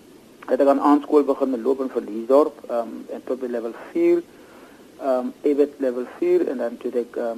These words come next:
deur Demelin, eh, kwalifikasie vir bek-, bekom deur, ehm, business administration, ja, maar vir die Engels.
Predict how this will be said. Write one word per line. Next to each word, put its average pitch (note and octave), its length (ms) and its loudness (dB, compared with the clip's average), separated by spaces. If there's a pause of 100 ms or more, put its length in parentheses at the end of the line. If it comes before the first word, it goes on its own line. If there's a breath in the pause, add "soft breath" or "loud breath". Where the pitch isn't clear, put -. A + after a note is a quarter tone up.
(140)
deur A#2+ 240 -8
Demelin, B2 680 0
eh, - 40 -16 (180)
kwalifikasie A#2 680 -4
vir A#2+ 180 -4 (200)
bek-, B2 300 -6 (120)
bekom C3 580 0
deur, A#2+ 320 -4
ehm, A2+ 420 -14 (320)
business C3+ 320 2
administration, A#2+ 720 -2
ja, G2+ 60 -14
maar A2+ 140 -8
vir B2 160 -2
die C#3 80 -4
Engels. D#3 180 2